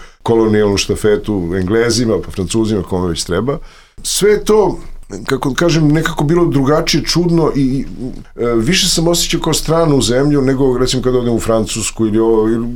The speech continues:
tam, tam malo južnije. Ovo. Međutim, od kad je počelo ovo, bukvalno osjećam da sam na nekoj tuđoj, da ne kažem sad baš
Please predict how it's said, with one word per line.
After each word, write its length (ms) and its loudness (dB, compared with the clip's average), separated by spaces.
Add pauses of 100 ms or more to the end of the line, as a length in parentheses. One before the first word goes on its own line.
(120)
tam, 180 -8
tam 140 -4
malo 180 2
južnije. 440 2
Ovo. 240 -4 (140)
Međutim, 440 -2 (320)
od 140 -4
kad 120 2
je 120 0
počelo 420 2
ovo, 300 2 (160)
bukvalno 380 0
osjećam 460 0 (120)
da 120 -8
sam 180 -2
na 60 -2
nekoj 300 -4
tuđoj, 400 0
da 120 2
ne 140 0
kažem 260 2
sad 220 0
baš 400 -2